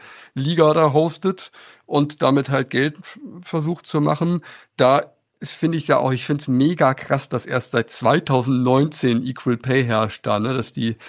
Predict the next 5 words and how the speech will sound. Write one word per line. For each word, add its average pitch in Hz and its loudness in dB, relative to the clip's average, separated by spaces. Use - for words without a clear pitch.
äh, 120 0
Frauen, 139 2
die 131 -6
SurferInnen 143 0
quasi 131 -2